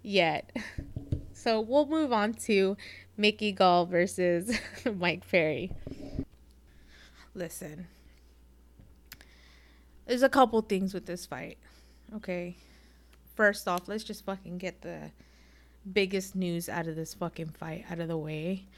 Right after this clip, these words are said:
That's Mike Perry's fucking girlfriend being in his fucking corner.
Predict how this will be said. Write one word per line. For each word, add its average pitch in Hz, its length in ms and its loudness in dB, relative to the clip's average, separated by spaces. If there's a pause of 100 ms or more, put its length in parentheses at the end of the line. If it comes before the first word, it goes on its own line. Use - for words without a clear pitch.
(320)
That's 180 320 -4
Mike 170 260 -4 (140)
Perry's 165 400 0
fucking 165 400 -4
girlfriend 160 640 -4 (1000)
being 175 220 0
in 170 100 -2
his 170 140 -10
fucking 165 400 -10
corner. - 560 -8